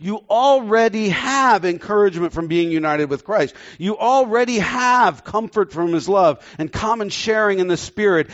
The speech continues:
and tenderness and compassion due to Jesus," many of which we have here in this church, I think. I believe that.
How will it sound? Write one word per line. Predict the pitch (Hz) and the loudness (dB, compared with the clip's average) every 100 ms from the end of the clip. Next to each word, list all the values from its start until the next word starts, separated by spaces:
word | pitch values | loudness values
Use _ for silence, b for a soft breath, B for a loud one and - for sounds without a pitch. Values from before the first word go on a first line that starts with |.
| B | B
and | 180 185 | -4 -4
tenderness | - 247 247 220 208 185 165 | -4 -4 -2 -2 0 0 -2
and | 156 | -4
compassion | 160 175 - 202 226 226 214 180 B B 131 | -4 -6 -6 -4 -2 -2 -4 -4 B B -4
due | 190 | -2
to | 208 165 | 0 -2
Jesus," | 151 220 202 165 143 B | -4 -2 0 0 -2 B
many | 143 180 254 269 | -4 -2 2 0
of | 233 | 0
which | 240 233 - B B | 0 -2 -6 B B
we | 170 220 233 | -4 0 2
have | 208 226 220 | 2 2 0
here | 151 226 277 277 196 | -2 -2 2 4 2
in | 170 | 2
this | 226 - | -2 -6
church, | - 165 143 143 | -4 -2 -2 0
I | 165 202 | 0 0
think. | 120 120 143 | -2 -2 -2
I | 175 | -4
believe | 160 170 214 214 | -2 -2 0 0
that. | 120 110 135 - | 0 0 -2 -6